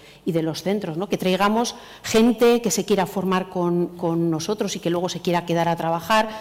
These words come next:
que traigamos gente que ya está formada y que quiera trabajar con nosotros, que nuestras empresas sean lo suficientemente atractivas para que esa gente quiera venir a-, aquí a vivir, a Euskadi,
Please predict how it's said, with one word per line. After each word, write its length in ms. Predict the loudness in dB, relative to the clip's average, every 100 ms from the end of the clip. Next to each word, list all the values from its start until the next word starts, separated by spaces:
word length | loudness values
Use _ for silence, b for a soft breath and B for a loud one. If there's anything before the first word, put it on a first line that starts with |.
| B
que 80 | -8
traigamos 440 | -2 0 0 -2 0
gente 460 | -2 2 2 2 B B
que 100 | 2
ya 100 | 4
está 220 | 4 0 -2
formada 460 | 0 2 2 2 0
y 60 |
que 180 | -2 -4
quiera 380 | 2 4 4 2
trabajar 400 | 0 -2 -4 -4
con 100 | -4
nosotros, 400 | -4 -6 -6 -4
que 100 | -2
nuestras 380 | -2 -4 -6 -4
empresas 480 | -4 -4 -2 -4 B B
sean 240 | -4 0 0
lo 80 | 0
suficientemente 760 | -2 0 0 2 0 0 -2
atractivas 460 | -2 -4 -2 -4 0
para 220 | -2 -2
que 80 | -4
esa 120 | -4
gente 380 | -2 0 0 0
quiera 440 | 2 4 4 0 B B B
venir 440 | -2 2 2 0 -4 -18 -8
a-, 140 | -8 -6
aquí 300 | -8 -4 -4
a 100 | -2
vivir, 340 | 0 2 0 -2
a 40 |
Euskadi, 520 | -4 -2 2 4 2